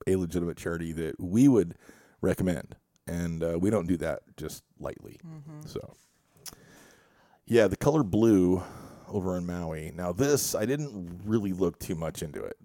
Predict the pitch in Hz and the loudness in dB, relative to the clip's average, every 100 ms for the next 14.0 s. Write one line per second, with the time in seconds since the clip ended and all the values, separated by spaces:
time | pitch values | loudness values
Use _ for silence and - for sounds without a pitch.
0 | - 98 92 85 80 101 101 98 98 90 | -2 0 2 -2 2 2 4 4 2 0
1 | 85 - - 107 90 - - - 123 131 | -4 -8 0 2 2 -2 -8 0 4 4
2 | 131 127 101 104 92 92 85 82 - 78 | 4 0 0 -2 0 -4 -2 -4 -4 -2
3 | 65 - - _ _ _ _ _ _ - | -2 -8 -18 _ _ _ _ _ _ -6
4 | 95 95 92 87 87 104 - 104 95 95 | -4 -2 -4 -4 -2 -4 -2 -4 -2 -4
5 | 82 82 101 98 98 90 90 98 95 113 | -4 -6 -2 -2 0 0 0 0 0 0
6 | 98 92 85 78 - _ _ - - - | -2 -2 -4 -8 -10 _ _ -20 -20 -20
7 | - - - 123 113 110 104 104 98 98 | -12 -6 4 4 6 0 2 4 4 4
8 | 90 - 107 101 98 90 104 101 98 - | 0 -2 0 0 0 -2 -4 -6 -6 -4
9 | 95 92 90 - 87 98 101 92 82 82 | 0 2 0 -2 0 2 4 2 0 -4
10 | - 87 85 82 80 80 82 - - - | -4 -2 -2 -2 -6 -6 -8 -12 -18 -14
11 | - 98 92 82 90 101 104 92 90 78 | -2 0 0 -4 -4 -4 0 2 2 0
12 | 82 - 101 92 - - 95 85 85 98 | -6 -6 -6 -6 -2 2 2 0 0 2
13 | 98 - - - - 107 87 87 87 87 | 2 0 -6 -6 -4 -6 -4 -4 -4 -6